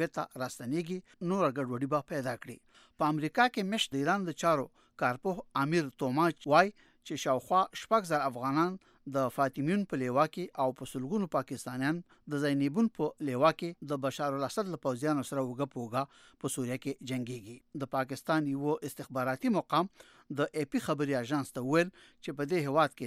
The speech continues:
د سوریې جنګ ته جذب شوي شیعهګان په عمومي توګه شیعه ملایان دي او د ایران سره نږدې اړیکې لري او په قم او مشهد کې زده کړې کړې دي. په واشنګټن ډي سي کې یو بل څېړونکی نادر علي وای، د سوریې جنګ ته استخدام شوي افغانان او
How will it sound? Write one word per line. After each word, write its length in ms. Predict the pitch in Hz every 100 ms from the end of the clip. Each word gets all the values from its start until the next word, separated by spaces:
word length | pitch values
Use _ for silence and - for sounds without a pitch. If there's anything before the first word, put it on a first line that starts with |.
| 113
د 120 | 113
سوریې 280 | 127 117 165 196 131 175
جنګ 140 | 180 -
ته 40 | - 156 156
جذب 260 | 151 139 -
شوي 240 | 240 156 - _ -
شیعهګان 460 | 165 131 156 135
په 140 | - 127
عمومي 300 | 151 202 214
توګه 380 | 190 180 185 -
شیعه 360 | 156 175 165 147
ملایان 440 | 135 131 175 196 208
دي 60 | 226 _ _ _ -
او 60 | 139
د 140 | 143 139
ایران 260 | 156 156 160
سره 120 | 143 131
نږدې 260 | 123 139 175
اړیکې 240 | 139 151 135 117
لري 200 | 110 127 _ 139
او 80 | 135
په 160 | - -
قم 200 | 185 214
او 100 | 175 135
مشهد 260 | 123 - 147 -
کې 80 | 160 123
زده 140 | 170 -
کړې 120 | 135
کړې 180 | 131 117 110
دي. 100 | 110 _ _ - _ -
په 80 | 151
واشنګټن 520 | 147 190 175 196 190
ډي 80 | 180
سي 120 | - 254
کې 260 | 240 - 196
یو 100 | 165 190
بل 100 | 240 - -
څېړونکی 500 | 170 208 202 220 185
نادر 260 | 147 139 135
علي 180 | 135
وای، 240 | 131 156 214 - - - -
د 20 | 147
سوریې 500 | - 143 170 156 120 151
جنګ 160 | 190 226
ته 100 | 160
استخدام 400 | 139 151 147 147 -
شوي 140 | 269 156
افغانان 440 | 131 143 156
او 40 | 156